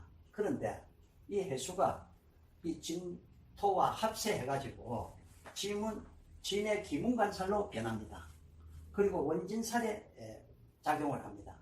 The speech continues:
원진살은 주변 사람들과 서로 미워하고 갈등 관계가, 어, 형성되는 겁니다. 그리고 기문살은 극도로 예민해지는 것입니다. 그리고 해수와 술이 만나면은 천문성이 됩니다. 천문, 하늘에 문을 연다.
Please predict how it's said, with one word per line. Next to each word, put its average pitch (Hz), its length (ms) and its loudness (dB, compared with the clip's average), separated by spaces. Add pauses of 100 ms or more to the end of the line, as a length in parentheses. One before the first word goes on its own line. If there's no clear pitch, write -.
(1300)
원진살은 208 560 0
주변 165 240 -2
사람들과 - 500 -2
서로 160 220 -2
미워하고 165 480 2
갈등 175 340 0
관계가, 156 640 2 (180)
어, 113 400 -8
형성되는 123 540 -6
겁니다. - 300 -12 (460)
그리고 175 280 -2
기문살은 208 540 -2
극도로 214 680 0
예민해지는 135 640 -2
것입니다. - 400 -18 (520)
그리고 208 300 4
해수와 190 500 4
술이 214 360 -4
만나면은 147 840 0 (580)
천문성이 220 680 0
됩니다. - 360 -6
천문, 120 360 -4
하늘에 180 520 -2 (540)
문을 196 280 0
연다. 113 320 -4